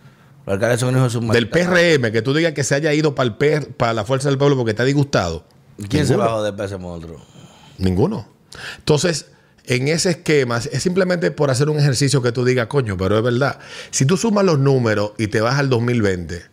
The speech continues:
Speaker 2: tenemos prácticamente el mismo escenario.
Speaker 1: No, la pregunta te voy a hacer algo claro. ¿Hay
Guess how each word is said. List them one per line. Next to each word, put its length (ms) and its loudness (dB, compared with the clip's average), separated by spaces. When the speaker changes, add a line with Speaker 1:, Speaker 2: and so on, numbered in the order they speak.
Speaker 2:
tenemos 320 0
prácticamente 720 0
el 80 -2
mismo 200 0
escenario. 440 0
Speaker 1:
No, 180 -2
la 120 0
pregunta 360 -4
te 60 -2
voy 80 0
a 20 2
hacer 140 -2
algo 240 -2
claro. 380 -10
¿Hay 340 0